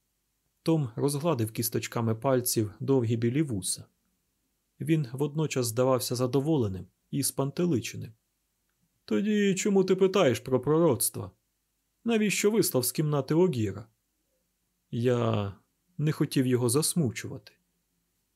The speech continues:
Він і так переймається через ріг. А я про нього й хотів запитати.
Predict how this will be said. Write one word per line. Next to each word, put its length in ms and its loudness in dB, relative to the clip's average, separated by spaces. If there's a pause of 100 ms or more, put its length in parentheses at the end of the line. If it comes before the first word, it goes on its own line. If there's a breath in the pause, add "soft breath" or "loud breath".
(140)
Він 300 0
і 100 -2
так 360 -2
переймається 640 0
через 380 -2
ріг. 380 -2 (680)
А 100 -4
я 340 2
про 200 0
нього 240 0
й 40 4
хотів 380 0
запитати. 760 -4